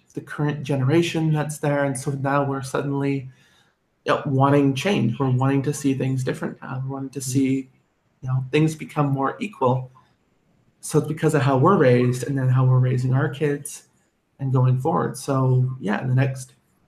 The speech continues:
Speaker 1: so when you start thinking about it that way, it kind of feels nat-, like a natural progression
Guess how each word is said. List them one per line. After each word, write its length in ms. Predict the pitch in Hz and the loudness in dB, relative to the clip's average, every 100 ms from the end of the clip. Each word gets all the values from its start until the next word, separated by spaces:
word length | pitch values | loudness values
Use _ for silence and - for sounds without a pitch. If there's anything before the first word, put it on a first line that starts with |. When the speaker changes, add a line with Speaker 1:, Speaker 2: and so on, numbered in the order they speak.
| _ | _
Speaker 1:
so 360 | - 160 156 156 | 4 6 6 2
when 100 | 151 | -2
you 80 | 131 | 0
start 240 | 180 - | -2 -2
thinking 180 | 185 180 | -2 0
about 140 | 147 | 2
it 100 | 127 | 2
that 240 | 165 175 143 | 2 0 0
way, 140 | 131 | -4
it 140 | 127 - | -4 -6
kind 160 | 165 | -4
of 120 | 165 | -4
feels 300 | 165 147 135 | 0 2 2
nat-, 340 | 135 127 131 131 | 0 0 -2 -4
like 160 | 135 135 | -6 -4
a 20 | |
natural 400 | 127 127 131 131 | -4 -4 -4 -8
progression 680 | 127 - 139 143 220 233 233 | -8 -6 -6 -6 -8 -8 -10